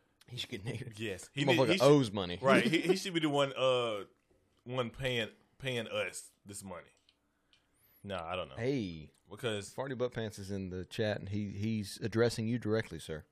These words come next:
Speaker 2: Uh-oh, let's go.
Speaker 1: Reinvigorate our manufacturing, fair trade policies preventing our trade partners from abusing us, max employment initiatives, improving training throughout the nation. Our problems are myriad and held in place by protected entities. Your question is a tough one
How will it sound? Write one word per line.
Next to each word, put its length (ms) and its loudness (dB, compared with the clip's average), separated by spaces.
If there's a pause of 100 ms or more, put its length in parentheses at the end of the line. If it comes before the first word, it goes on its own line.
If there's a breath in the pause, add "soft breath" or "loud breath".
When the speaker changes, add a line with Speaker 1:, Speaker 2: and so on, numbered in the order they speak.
(180)
Speaker 2:
Uh-oh, 300 -2
let's 140 -12
go. 180 0 (1500 soft breath)
Speaker 1:
Reinvigorate 760 4
our 80 4
manufacturing, 800 -4
fair 240 0
trade 300 0
policies 500 -4
preventing 560 -4
our 100 -4
trade 360 -2
partners 400 -6
from 260 -8
abusing 440 -8
us, 240 -12 (140)
max 360 -2
employment 460 -2
initiatives, 680 -8
improving 480 -2
training 440 -2
throughout 380 -2
the 60 -4
nation. 400 -8 (600 soft breath)
Our 120 0
problems 480 2
are 60 -2
myriad 640 2
and 140 -6
held 220 2
in 120 -2
place 280 -4
by 200 -4
protected 600 -8
entities. 500 -12
Your 120 -8
question 400 -4
is 140 -6
a 100 -6
tough 380 -8
one 360 -10